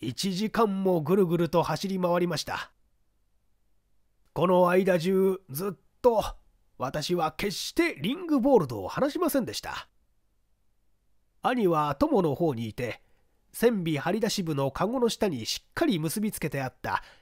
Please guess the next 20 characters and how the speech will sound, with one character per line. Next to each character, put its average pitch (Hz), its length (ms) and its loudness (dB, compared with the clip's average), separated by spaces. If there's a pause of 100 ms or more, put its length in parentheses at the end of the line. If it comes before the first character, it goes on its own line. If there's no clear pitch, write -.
(160)
小 311 160 2
さ 151 140 -2
な 123 240 -2 (160)
空 262 260 2
に 220 140 0
な 185 80 2
っ - 120 -6
た 120 140 -4
水 123 260 -6
樽 254 200 2
に 214 160 0
つ - 100 -8
か 196 100 0
ま 175 100 0
っ - 60 -16
て 165 120 -2
い 156 40 -2
ま 143 80 -4
し - 80 -8
た。 - 280 -10